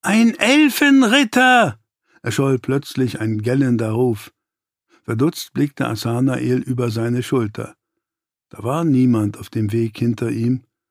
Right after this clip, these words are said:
und er begriff. Die Schneeballschlacht war beendet. Die Kinder schnappten sich Stöcke und stellten sich auf der Straße auf.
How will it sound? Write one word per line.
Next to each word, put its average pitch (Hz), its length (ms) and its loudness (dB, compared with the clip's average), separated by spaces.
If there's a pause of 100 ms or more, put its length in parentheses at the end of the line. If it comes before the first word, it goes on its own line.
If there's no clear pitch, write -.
(220)
und 120 140 -6
er 127 140 -2
begriff. 127 580 -4 (840)
Die 107 80 -12
Schneeballschlacht 143 920 0
war 127 200 -4
beendet. 110 680 -6 (380)
Die - 40 -20
Kinder 160 360 2
schnappten 139 440 -2
sich 113 200 -2
Stöcke 143 380 -2
und 104 120 -2
stellten 127 400 -2
sich 120 320 -4
auf 117 160 -8
der 117 160 -4
Straße 113 640 -8
auf. 107 320 -8